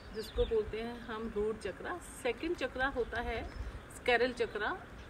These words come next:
स्वादिष्टान चक्रा हिंदी में बोलते हैं। ये चक्रा क्या होता है? ये क्रिएटिविटी का चक्रा होता है कि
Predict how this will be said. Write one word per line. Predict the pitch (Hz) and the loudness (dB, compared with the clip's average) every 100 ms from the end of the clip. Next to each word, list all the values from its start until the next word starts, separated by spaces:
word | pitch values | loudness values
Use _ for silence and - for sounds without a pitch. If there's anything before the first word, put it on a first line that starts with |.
| - | 0
स्वादिष्टान | - 190 226 - 180 170 | 2 2 -2 0 -2 -2
चक्रा | 180 175 175 | -6 -4 -6
हिंदी | 185 190 180 | -4 -2 -2
में | 185 170 | -2 -4
बोलते | 165 - 185 | -6 -6 -8
हैं। | 208 302 277 | -6 -6 -2
ये | 339 | 0
चक्रा | 370 349 349 | 0 0 -2
क्या | 359 349 | 0 0
होता | 349 339 | 0 0
है? | 339 | -2
ये | |
क्रिएटिविटी | - 240 220 247 214 180 | 2 4 4 2 -4 -6
का | 175 | -6
चक्रा | 165 160 160 170 | -6 -8 -8 -8
होता | 156 - | -8 -8
है | - | -8
कि | - | -8